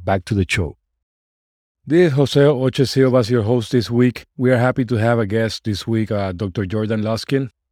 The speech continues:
Doctor Luskin went to Georgetown Medical School, then completed urology residency there as well. Doctor Luskin has been practicing since twenty fifteen. After finishing residency, he worked,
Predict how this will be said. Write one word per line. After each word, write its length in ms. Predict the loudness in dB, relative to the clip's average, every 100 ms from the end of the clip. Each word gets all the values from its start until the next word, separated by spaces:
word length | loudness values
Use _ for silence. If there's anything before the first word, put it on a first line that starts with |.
| -8
Doctor 300 | -6 -4 -2
Luskin 460 | -2 -2 -2 0
went 240 | 0 -2 -2
to 260 | -2 -2
Georgetown 720 | 0 -2 -2 -4 -2 -2 -6 -10 _ _ _ _
Medical 300 | -2 0 -2
School, 320 | -2 -2 2
then 220 | 2 0
completed 500 | -2 -2 0 0 0
urology 600 | 0 0 -2 -2 -6 -10 -14 _
residency 720 | -8 -8 -6 -8 -6 -10 -10 _ _ _ -4
there 160 | 0
as 160 | 0 0
well. 360 | 2 2 0 -8 _ _ _ _ -8
Doctor 240 | -4 -2
Luskin 500 | 0 -2 -2 -2 0
has 220 | 0 -2
been 240 | 0 -2 0
practicing 480 | -4 -2 -4 -6
since 240 | -6 -8 -8
twenty 240 | -4 -2
fifteen. 560 | -2 -6 -4 -4 -4 -8 _ _ _ _ _ _
After 340 | -6 -6 -6 -4
finishing 440 | 0 0 0 0
residency, 680 | 0 0 -2 -2 -2 -2 0
he 100 | 0
worked, 320 | 0 -4 -10